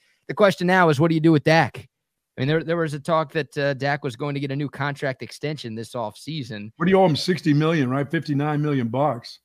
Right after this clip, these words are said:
Speaker 1: And it's like, you can't, you can't extend him, can you? After that performance, like, I know
Speaker 2: No,
Speaker 1: we just had
Speaker 2: no,
Speaker 1: maybe the
Speaker 2: you're
Speaker 1: best
Speaker 2: gonna be
Speaker 1: regular
Speaker 2: playing on a
Speaker 1: season.
Speaker 2: one-year deal. I know you want more.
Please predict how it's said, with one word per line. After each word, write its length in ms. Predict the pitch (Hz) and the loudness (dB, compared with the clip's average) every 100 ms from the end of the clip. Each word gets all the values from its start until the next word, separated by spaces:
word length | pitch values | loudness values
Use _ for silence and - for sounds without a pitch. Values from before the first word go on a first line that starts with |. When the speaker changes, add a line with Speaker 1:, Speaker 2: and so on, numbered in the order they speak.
| - | -18
Speaker 1:
And 120 | 90 | -16
it's 100 | 90 | -12
like, 180 | 90 - | -14 -14
you 80 | 90 | -16
can't, 360 | - 143 139 _ | -8 -6 -6 _
you 100 | 98 - | -18 -12
can't 340 | 139 147 120 _ _ _ _ _ _ - | -6 -6 -8 _ _ _ _ _ _ -18
extend 440 | 104 - 151 165 | -16 -12 -8 -8
him, 200 | 104 95 | -8 -12
can 260 | - 113 139 | -12 -8 -6
you? 300 | 170 175 165 | -4 -4 -8
After 400 | - 123 127 117 - | -10 -10 -8 -10 -8
that 220 | 120 139 | -8 -6
performance, 520 | 170 143 175 180 190 | -8 -6 -4 -4 -4
like, 120 | 131 110 | -6 0
I 60 | |
know 40 | 143 | 2
Speaker 2:
No, 60 | 156 | 4
Speaker 1:
we 60 | |
just 200 | 170 - _ _ | 2 -4 _ _
had 160 | 131 135 | -4 2
Speaker 2:
no, 60 | |
Speaker 1:
maybe 160 | 156 - | 4 2
the 80 | 160 | 0
Speaker 2:
you're 120 | 147 | 0
Speaker 1:
best 100 | 160 | 2
Speaker 2:
gonna 40 | |
be 40 | 151 | 2
Speaker 1:
regular 280 | 135 151 156 | 0 0 0
Speaker 2:
playing 160 | 135 | -2
on 80 | 123 | -4
a 40 | |
Speaker 1:
season. 100 | 120 | 0
Speaker 2:
one-year 320 | 147 170 165 156 | 0 2 2 2
deal. 280 | 131 160 | 2 2
I 100 | 139 | 2
know 120 | 131 151 | 2 2
you 160 | 156 | 2
want 240 | 147 156 151 | 2 0 0
more. 460 | 151 160 156 - | 0 0 0 -4